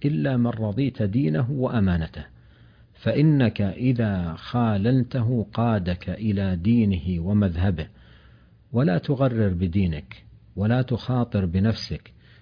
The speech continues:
فتخالل من ليس مرضيا في دينه ومذهبه". وفي الصحيحين عن أبي موسى الأشعري رضي الله عنه عن النبي صلى الله عليه وسلم قال: إنما مثل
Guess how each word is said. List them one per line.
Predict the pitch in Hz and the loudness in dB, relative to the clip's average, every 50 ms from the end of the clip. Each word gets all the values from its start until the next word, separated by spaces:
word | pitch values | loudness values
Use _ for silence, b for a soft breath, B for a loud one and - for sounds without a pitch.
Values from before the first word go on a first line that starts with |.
| b | b
فتخالل | - - 110 104 - 110 - - - 117 127 139 143 147 151 160 175 - - - | -8 -6 -4 -2 -2 -4 -4 -2 -2 -2 0 0 0 0 -2 -2 -4 -6 -8 -4
من | - 107 107 107 101 101 98 | 0 0 2 2 2 2 2
ليس | 107 120 123 110 - - - | 2 2 2 2 0 -2 -4
مرضيا | 98 98 95 95 92 92 92 107 123 123 113 104 95 92 90 | -2 -2 0 -2 -2 -4 -2 -2 -2 0 0 0 0 0 0
في | - - 95 92 87 | -2 -2 -2 -2 -2
دينه | 80 76 101 117 123 120 110 101 92 104 123 151 160 - - - - - - | 0 0 0 2 2 2 0 0 0 0 -2 -2 -4 -8 -12 -20 -20 -14 -8
ومذهبه". | - 98 90 85 82 - - 76 73 67 67 67 - - - - - b b b b b b b b b b b b b b b b b b b b | -4 -2 -2 -2 -2 -6 -8 -12 -12 -12 -14 -16 -18 -20 -20 -20 -20 b b b b b b b b b b b b b b b b b b b b
وفي | 123 117 - | -6 -4 -2
الصحيحين | 160 - - - 165 135 139 147 143 127 - - 175 175 160 151 143 143 143 147 - - | -2 -4 -2 -4 -4 -2 -2 -2 -2 -2 -2 -2 0 0 2 2 2 0 0 -2 -4 -6
عن | - 98 107 - | -4 -4 -2 -2
أبي | 113 107 95 104 101 | -2 0 0 2 2
موسى | 98 101 117 139 139 - - - 120 120 123 123 123 - - - | 2 2 2 2 0 0 -2 -2 -2 -2 -2 -4 -4 -6 -6 -4
الأشعري | 101 98 - 113 107 - - - 87 87 101 104 120 131 120 110 101 | -4 -4 -4 -4 -6 -6 -6 -6 -6 -4 -2 -2 0 0 0 0 0
رضي | 95 92 90 82 90 87 90 | 0 0 -2 -2 -2 -2 -2
الله | 87 90 92 104 101 90 92 87 | -2 -2 -2 -2 -2 -2 -2 -4
عنه | 80 98 120 135 139 139 143 131 123 - - | -2 0 0 2 2 2 0 -2 -4 -8 -6
عن | - 104 98 | -4 0 0
النبي | 98 95 95 92 90 90 113 120 117 107 | 2 2 2 2 2 2 2 4 4 2
صلى | 98 - - 101 95 95 | 0 -2 -4 -4 -2 -2
الله | 92 95 101 101 95 90 92 | -2 -2 -2 -2 -2 -2 -2
عليه | 82 95 104 117 120 110 113 | -2 -2 0 0 0 2 2
وسلم | 117 113 110 - - 139 135 135 131 127 123 | 0 0 -2 -2 -4 -4 -2 -2 0 0 0
قال: | 117 120 - 240 233 180 147 131 - - b b b b b b b b b b b b | -2 -2 -2 -2 -2 -2 -2 -4 -8 -14 b b b b b b b b b b b b
إنما | 135 143 143 135 127 123 117 117 110 107 101 98 92 | 4 4 4 4 4 4 4 2 2 2 0 0 0
مثل | 95 110 135 139 - 127 127 113 107 98 95 | 0 0 0 -2 -2 -2 0 0 0 0 0